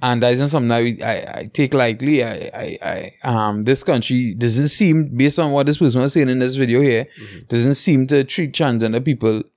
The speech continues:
Speaker 1: equally and,
Speaker 2: So you
Speaker 1: and
Speaker 2: might
Speaker 1: proper.
Speaker 2: the Canadian High Commissioner.
Speaker 1: Um, I'm not sure yet. I mean, I'm going to do some research and find out who is more open to, you know,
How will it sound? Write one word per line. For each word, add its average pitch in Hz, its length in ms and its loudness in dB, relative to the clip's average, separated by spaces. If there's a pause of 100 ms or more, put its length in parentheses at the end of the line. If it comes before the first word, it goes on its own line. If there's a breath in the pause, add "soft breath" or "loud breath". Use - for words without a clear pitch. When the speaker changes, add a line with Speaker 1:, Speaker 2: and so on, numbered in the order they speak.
(140)
Speaker 1:
equally 131 460 2
and, 120 180 2
Speaker 2:
So 120 60 -2
you 120 80 -2
Speaker 1:
and 110 140 -2
Speaker 2:
might 107 60 -8
Speaker 1:
proper. 147 360 0
Speaker 2:
the 208 100 -16
Canadian 110 360 -8
High 127 120 -6
Commissioner. 110 640 -10
Speaker 1:
Um, 123 500 0
I'm 123 140 -2
not 143 140 0
sure 156 180 4
yet. - 340 2
I 120 120 -2
mean, 113 320 2
I'm 113 140 0
going 113 120 2
to 117 180 -4 (360)
do 139 100 4
some 139 200 2
research 135 280 0
and 127 140 -2
find 120 160 0
out 131 100 -2
who 156 140 2
is 131 100 2
more 123 180 0
open 123 440 -2 (420 loud breath)
to, 117 340 2
you 120 140 0
know, 190 300 -4